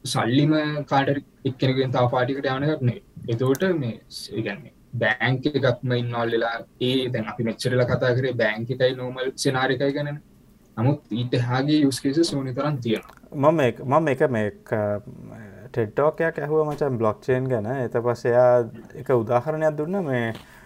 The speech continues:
Speaker 2: දැන් හොන්ඩුරාස් වල මචං මොකක් හරි ගවර්න්මන්ට් එක අවුල් ගිහිල්ලා එතන නිකන් අර ඩික්ටේටර් කෙනෙක් ඒ-, ඒකාධිපතියෙක් ඇවිල්ලා මචං ඌ කොහොම හරි මිනිස්සුන්ගේ නිකන් අර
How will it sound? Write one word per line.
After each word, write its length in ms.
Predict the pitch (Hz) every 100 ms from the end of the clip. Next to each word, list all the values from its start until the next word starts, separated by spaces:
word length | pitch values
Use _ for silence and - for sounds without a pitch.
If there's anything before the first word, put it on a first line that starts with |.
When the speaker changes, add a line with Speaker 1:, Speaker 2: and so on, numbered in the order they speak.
| - - _
Speaker 2:
දැන් 180 | - 117
හොන්ඩුරාස් 680 | 117 110 113 139 147 151 170
වල 160 | 156
මචං 320 | 151 143 151
මොකක් 280 | 135 120 123
හරි 200 | - 143 143
ගවර්න්මන්ට් 600 | 120 113 113 120 120 123
එක 140 | 123 131 127 127 - -
අවුල් 260 | 160 127 127
ගිහිල්ලා 320 | 120 127 139
එතන 200 | 131 123
නිකන් 260 | 120 123 123
අර 120 | 120 107 - -
ඩික්ටේටර් 520 | - 113 110 135 131
කෙනෙක් 280 | 123 120 117
ඒ-, 180 | 117 113
ඒකාධිපතියෙක් 800 | 120 110 - 120 123 120 123 123 - - _ - -
ඇවිල්ලා 420 | 135 113 120 127
මචං 320 | 127 160 208 247 - - - - - -
ඌ 120 | -
කොහොම 280 | - 127 131
හරි 220 | 151 185
මිනිස්සුන්ගේ 680 | 160 117 120 - 143 160 185
නිකන් 360 | 160 135 131 117
අර 120 | 110